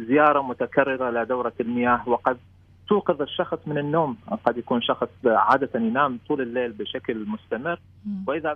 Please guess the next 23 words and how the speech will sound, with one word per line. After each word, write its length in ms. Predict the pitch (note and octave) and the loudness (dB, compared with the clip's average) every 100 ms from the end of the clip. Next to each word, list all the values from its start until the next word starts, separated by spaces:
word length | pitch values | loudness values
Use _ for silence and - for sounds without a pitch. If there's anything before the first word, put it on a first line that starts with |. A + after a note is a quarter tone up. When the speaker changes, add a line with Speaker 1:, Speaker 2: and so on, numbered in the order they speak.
| D#3 | -4
Speaker 1:
به 280 | E3 E3 - | -6 -6 -4
فجأة 260 | E3 B2+ C#3 | -4 -4 -6
ينقطع، 500 | D3+ F3 F3 C#3+ - | -6 -4 -2 -2 -2
يتغير 500 | C3 A#2+ C#3+ E3 C#3+ | -6 -2 2 2 2
عليه 240 | B2 B2+ | 0 -2
الروتين، 360 | A#2+ A#2 A2 C#3+ | -2 -2 -4 -10
يبدأ 220 | C3 - B2 | -12 -4 -4
يت-، 240 | A#2 - | -4 -8
يتكرر، 600 | A#2+ A#2+ - D3 C3+ C3 | -10 -10 0 2 2 0
آه، 440 | B2 G2+ A2 A2+ A2 _ _ A2 A2 | -2 -4 0 0 0 _ _ -8 2
زياراته 420 | A#2 A#2+ B2 A2 | 4 4 2 0
للحمام 580 | G#2+ G#2 A2 A2+ A2 A2+ - _ _ _ | -4 -4 -4 0 0 -2 -10 _ _ _
في 40 | A2+ | -2
الليل، 280 | G#2 G2+ G2+ _ - | -2 -4 -8 _ -2
آه، 520 | G#2+ G#2 G#2 G2 F#2 | 0 2 2 2 0
بسبب، 420 | A#2 A#2 B2+ A#2+ - _ _ - - | -2 0 0 -2 -6 _ _ -8 -2
آه، 120 | A2 - | 0 0
ك-، 240 | - - - | 0 0 0
كمية 260 | C3+ C3 B2 | 2 4 2
السوائل 380 | A#2+ B2 A#2 | -2 0 0
اللي 100 | G#2+ | -2
يشربها. 460 | G#2 - F2+ F2+ - - - A3 | -8 -4 -4 -4 -12 -14 -14 -10
Speaker 2:
مم. 220 | F#3+ | -8